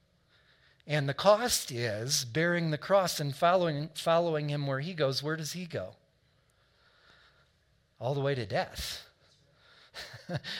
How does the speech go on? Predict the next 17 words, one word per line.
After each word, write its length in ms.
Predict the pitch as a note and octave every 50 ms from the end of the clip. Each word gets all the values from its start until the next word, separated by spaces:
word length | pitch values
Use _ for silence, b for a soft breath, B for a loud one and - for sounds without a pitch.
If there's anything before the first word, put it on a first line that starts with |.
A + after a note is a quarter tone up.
| F#3 F3 D3
Forsaking 720 | - D#3 D#3 D3 B2+ - - F3+ E3+ D#3+ - F3 D#3+ D3
all 200 | C#3+ D3+ E3 F3+
things, 300 | F3+ - D#3 C#3 C3 -
following 520 | - E3 D#3 D#3+ E3 E3+ D#3+ D3 C#3+ C#3+
him 240 | C#3+ D3 - F3+ D#3+
is 140 | C#3 B2 B2
all 160 | C#3 C#3+ D3+
the 100 | D3 D3+
way. 260 | C#3+ D3 C#3+ C#3+ C3+ C3 B B B B
So 120 | - - D3+
you 60 | C3+
see, 260 | - - F3+ E3 - B B B B B B B
you 80 | D3 C#3+
see 180 | - - E3+
what 200 | D3 D3 C#3+ B2+
the, 120 | C3+ C#3+ C3 A#2+ - - C#3 C3
the, 180 | D3+ D3 D3+